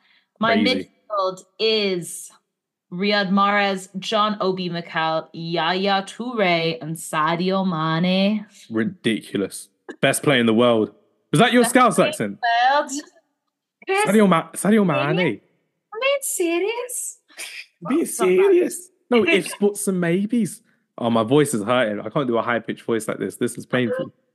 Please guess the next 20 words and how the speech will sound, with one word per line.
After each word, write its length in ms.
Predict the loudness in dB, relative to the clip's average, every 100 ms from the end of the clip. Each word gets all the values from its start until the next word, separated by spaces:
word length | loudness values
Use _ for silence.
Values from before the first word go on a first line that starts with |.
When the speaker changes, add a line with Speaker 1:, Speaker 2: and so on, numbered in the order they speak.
| _ -6
Speaker 1:
What 120 | -6
is 100 | -4
that? 80 | -2
Speaker 2:
Ah. 180 | 0 0
Speaker 1:
I 220 | -2 -4 -6
only 180 | -6 -4
do 160 | -2
absolutes. 760 | -2 -2 -4 -6 -2 0 -2 -2 0
Oh 440 | 2 4 4 2
my 220 | -2 -2
God. 520 | -2 -4 -2 0 0 -4
It 260 | -4 -6
lives 340 | -2 -2 -2 -4
in 100 | -2
my 160 | -4
head 260 | 0 -2 0
rent-free, 480 | -4 -4 -4 -2 -2
this 160 | -4 -6
clip, 260 | -8 -8
truly. 460 | -6 -4 -2 -4